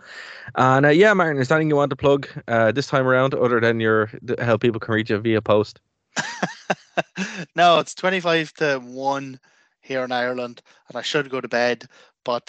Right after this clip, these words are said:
Speaker 2: instead I think <laughs> I'm gonna sit up and play more Resident Evil.
Speaker 1: Oh, man. I have to say, actually, here's a fun fact for you. So I was over in Rome last week, and I like to send myself, uh, well,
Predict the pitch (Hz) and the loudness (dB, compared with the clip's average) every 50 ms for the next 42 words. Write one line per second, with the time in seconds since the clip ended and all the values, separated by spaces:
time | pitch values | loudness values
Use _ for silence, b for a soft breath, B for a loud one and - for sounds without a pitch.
0 | - - 135 120 113 - - - 127 123 123 120 123 - - - - - - - | -16 -16 -16 -14 -12 -12 -6 -2 -2 -2 -2 -2 -6 -8 -6 -6 -8 -8 -8 -8
1 | 151 - - - 160 123 - - - 156 135 127 131 127 - _ 131 123 - 127 | -10 -6 -6 -6 -6 -4 -4 -4 -2 -2 -2 -2 -4 -6 -6 _ -14 -8 -6 -4
2 | 123 120 120 117 117 117 120 117 117 117 127 117 120 117 117 117 117 - 120 123 | -4 -4 -6 -8 -8 -6 -6 -6 -6 -8 -10 -12 -10 -10 -10 -10 -10 -12 -16 -20
3 | _ _ _ _ _ _ _ - 113 113 110 107 107 110 110 113 110 - 139 151 | _ _ _ _ _ _ _ -4 -2 0 0 0 -2 -2 -4 -4 -4 -2 0 0
4 | 170 156 170 - 175 151 147 143 135 - 139 120 120 156 165 156 143 131 - 135 | 0 0 2 2 4 4 4 4 2 2 0 0 0 0 0 0 -2 0 0 0
5 | 123 120 113 - 104 117 - - 117 110 107 101 107 b b b b b b b | 0 2 2 2 2 2 2 0 0 2 2 0 -2 b b b b b b b
6 | _ - 139 127 131 135 139 143 151 185 190 170 160 147 143 135 120 117 117 117 | _ 2 4 6 6 6 6 6 6 4 4 4 2 0 0 0 0 0 2 0
7 | 113 110 107 101 101 101 104 - 110 101 95 95 - - _ _ - 104 104 101 | 0 0 0 0 0 -2 -2 -2 -4 -4 -4 -6 -10 -18 _ _ -4 -2 -2 -2
8 | 101 101 104 101 - 113 110 113 120 117 127 110 - 120 113 107 101 101 - 101 | -2 -4 -4 -4 -2 0 2 2 2 0 -4 -4 -2 -2 -2 -2 -2 -2 0 -2
9 | 90 104 - - - 78 101 104 107 - - 120 117 113 | -2 -4 -8 -16 -12 -6 -2 -2 -2 0 0 2 2 2